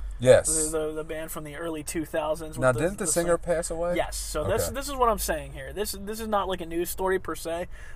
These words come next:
Speaker 2: but somebody on my Facebook page replied that they were interested in one of their concerts, and I didn't realize that Static X was still touring. Um,
Speaker 1: Really?
Speaker 2: now, I'm gonna show you this picture here. Now, just to, uh, just to clarify with everyone, uh, Static X's singer had a,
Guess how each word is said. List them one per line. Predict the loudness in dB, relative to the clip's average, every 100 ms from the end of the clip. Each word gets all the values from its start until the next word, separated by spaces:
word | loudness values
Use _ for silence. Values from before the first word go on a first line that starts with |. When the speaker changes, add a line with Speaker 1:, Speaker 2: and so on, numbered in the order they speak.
| -8
Speaker 2:
but | -2
somebody | 2 4 2
on | 2
my | -2
Facebook | 0 0 0 -2
page | -2 -6 -4
replied | -8 -2 -2 -2 -4
that | -6
they | -4 -4
were | -6 -8
interested | -8 -8 -6 -8 -10
in | -12 -12
one | -10 -10
of | -10
their | -6
concerts, | -2 0 0 -6 -10 -12 -10 -12 -12 -8
and | -6
I | -6
didn't | -6
realize | -6 -4 -4 -6
that | -6
Static | -4 -4 -4 -6
X | -6 -6
was | -6
still | -6 -6 -8
touring. | -4 2 4 2 -4 -12 -14 -16 -14 -12 -4
Um, | 0 0 -2 -6 -8
Speaker 1:
Really? | -2 0
Speaker 2:
now, | 0 -4
I'm | -6 -4
gonna | 0
show | 6 8
you | 8
this | 2
picture | -2 -2 -4
here. | -4 -6 -4
Now, | -4
just | 0 0 6
to, | 4 4 -4 -12 -12 -12 -8 2
uh, | 2 2 -2 -6 -10
just | -6 -4 -2
to |
clarify | 0 2 4 4 4 4
with | 2
everyone, | -4 -4 -6 -6 -8
uh, | -6 -2 -2
Static | 0 2 2 0
X's | -4 -6 -6
singer | -6 -6 -6
had | -4 -4
a, | -6